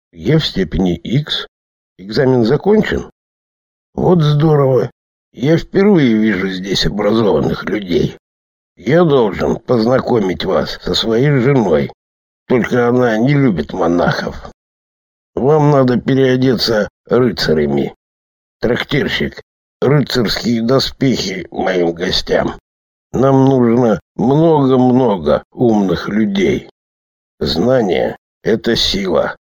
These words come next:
Запомните это, ребята. Их надо нести в народ. Но начинать надо с детей.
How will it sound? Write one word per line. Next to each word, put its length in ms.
Запомните 880
это, 240
ребята. 640
Их 280
надо 460
нести 480
в 100
народ. 600
Но 160
начинать 640
надо 300
с 120
детей. 640